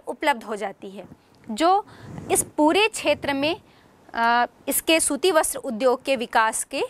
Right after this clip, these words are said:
लिए उत्तरदायी हैं। अब हम तीसरे क्षेत्र की बात करते हैं जो है मध्य प्रदेश।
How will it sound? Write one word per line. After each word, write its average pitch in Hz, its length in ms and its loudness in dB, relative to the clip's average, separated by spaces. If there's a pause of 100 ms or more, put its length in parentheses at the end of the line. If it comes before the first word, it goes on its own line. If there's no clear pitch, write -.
(320)
लिए 247 220 0 (400)
उत्तरदायी 208 600 0
हैं। 170 180 -16 (1400)
अब 277 160 2
हम 339 260 2 (560)
तीसरे 339 360 4
क्षेत्र 320 300 -4
की 330 140 -2
बात 269 280 2
करते 294 300 -2
हैं 320 160 0
जो 277 120 0
है 320 220 0 (260)
मध्य 240 280 0
प्रदेश। 294 460 -2